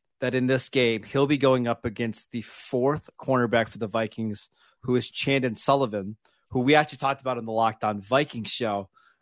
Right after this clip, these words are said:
uh, the, the crossover show. This is a small, slow, like, a four six five corner that's really been a, you know, a slot corner his entire life. And he's gonna have to play on the outside against Gallup.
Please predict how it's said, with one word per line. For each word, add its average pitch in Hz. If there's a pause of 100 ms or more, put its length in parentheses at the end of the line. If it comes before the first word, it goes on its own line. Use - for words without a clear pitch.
uh, 113
the, 120 (120)
the 123
crossover 127
show. 104 (340)
This 135
is 147
a 127
small, 120 (360)
slow, 113
like, 107
a 101
four 123
six -
five 113
corner 117
that's 107
really 139
been 117
a, 107 (800)
you 117
know, 101
a -
slot 123
corner 104
his 107
entire 113
life. 113
And 123
he's 123
gonna 139
have 131
to -
play 135
on 120
the 117
outside 117
against 107
Gallup. 107